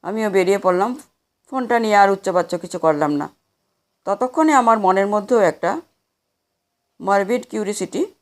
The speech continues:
তৈরি হয়েছে ব্যাপারটা নিয়ে। ভাবলাম, "থাক, দেখি না কোথাকার জল কোথায় গড়ায়।" তারপর থেকে ওই বৃত্তান্তই চলছে। সেই রাত বারোটায় ফোন আসে, ফোন ধরলে সেই শো শো আর কটকট আওয়াজের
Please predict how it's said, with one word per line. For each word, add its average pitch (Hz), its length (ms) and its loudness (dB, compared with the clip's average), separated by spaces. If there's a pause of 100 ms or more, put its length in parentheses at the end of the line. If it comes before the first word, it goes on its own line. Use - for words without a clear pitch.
(160)
তৈরি 185 260 -4
হয়েছে 156 300 0
ব্যাপারটা 151 400 -2
নিয়ে। 151 180 -6
ভাবলাম, 208 460 -2
"থাক, 254 180 -2 (580)
দেখি 220 220 -8
না 233 120 0
কোথাকার 151 400 -4
জল 151 140 -2
কোথায় 135 320 -8
গড়ায়।" 123 240 -6 (1700)
তারপর 214 320 0
থেকে 294 300 0
ওই 240 160 6
বৃত্তান্তই 180 600 -4 (300)
চলছে। 135 360 -10 (340)
সেই 202 340 -2
রাত 190 220 4
বারোটায় 165 500 2
ফোন 160 260 -2
আসে, 262 280 -4 (420)
ফোন 175 220 -4
ধরলে 170 300 0
সেই 165 220 -4
শো 175 200 -4
শো 196 180 -6
আর 175 220 0
কটকট 165 320 -4
আওয়াজের 165 440 -2